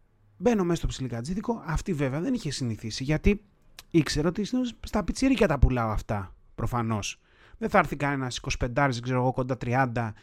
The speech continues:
να μου ζητήσει τέτοια πράγματα. Οπότε μόλις με είδε να μπαίνω με το μπουφάν της μηχανής, ντυμένος έτσι στα μαύρα και με το γυαλί και αυτά και, και να ζητάω δυναμητάκια, μαζεύτηκε. Σου λέει, "Οπ, ε, δεν, ε, δεν πουλάω, δεν, ε". Και τελικά δεν κατάφερα να πάρω. Είπα να της πω, "Όταν ήμουνα δέκα χρονών και μου τα πούλαγες, θα είναι καλά.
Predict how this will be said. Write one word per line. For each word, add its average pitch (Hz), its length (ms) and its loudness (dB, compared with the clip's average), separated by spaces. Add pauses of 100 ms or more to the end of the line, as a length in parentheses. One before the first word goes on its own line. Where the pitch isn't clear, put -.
(160)
να 135 120 -6
μου 127 140 0
ζητήσει 127 220 -8
τέτοια 123 220 -4
πράγματα. 117 580 0 (360)
Οπότε - 300 4
μόλις 240 280 -2
με 202 80 -2
είδε 196 140 -4
να 185 120 -2
μπαίνω 202 200 -2
με 180 100 -4
το 143 100 -8
μπουφάν 156 240 -4
της 175 120 -8
μηχανής, 170 720 -4 (360)
ντυμένος 160 320 -2
έτσι 170 160 -8
στα 165 140 0
μαύρα 143 420 2
και - 140 -6
με 131 100 -2
το 131 100 -2
γυαλί 143 400 0
και 135 120 -4
αυτά 165 240 -2
και, 156 240 -2 (460)
και 151 100 -2
να 143 120 2
ζητάω 139 600 2
δυναμητάκια, 117 520 -4
μαζεύτηκε. 233 440 0
Σου - 100 -8
λέει, 214 100 2
"Οπ, - 140 -2 (440)
ε, 196 240 -6
δεν, 240 300 -8
ε, 135 240 -6
δεν - 120 -8
πουλάω, 139 320 -4
δεν, 165 260 0
ε". 131 180 -2 (380)
Και 196 100 -4
τελικά 190 240 4
δεν 233 100 4
κατάφερα 165 400 8
να 113 120 2
πάρω. 143 220 6
Είπα 180 380 6
να 165 120 0
της - 140 -8
πω, 190 260 4
"Όταν 202 240 2
ήμουνα 202 360 2
δέκα 190 220 4
χρονών 175 320 2
και 180 100 2
μου 180 100 2
τα 135 140 2
πούλαγες, 151 440 2
θα 202 80 2
είναι 202 100 2
καλά. 185 420 6